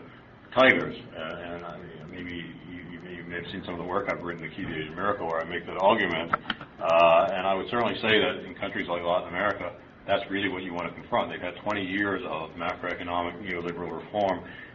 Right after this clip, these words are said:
and they have not made any progress in creating policy continuity, and they've now, you know, most of this is being un-, either overturned or, or, or the, the region is now highly uncertain again. So,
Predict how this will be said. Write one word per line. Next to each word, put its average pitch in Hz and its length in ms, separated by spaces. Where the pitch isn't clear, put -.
and 82 180
they 85 100
have 87 120
not 98 280
made 95 220
any 104 200
progress 107 580
in 90 100
creating 90 380
policy 95 340
continuity, 92 720
and 87 160
they've 87 160
now, 92 360
you 107 100
know, 82 60
most 92 220
of 92 60
this 90 120
is 87 140
being 87 220
un-, 92 180
either 90 240
overturned 92 680
or, 85 120
or, 85 320
or 98 140
the, - 80
the - 140
region 104 320
is - 40
now 95 280
highly 92 200
uncertain 104 380
again. 85 320
So, 101 220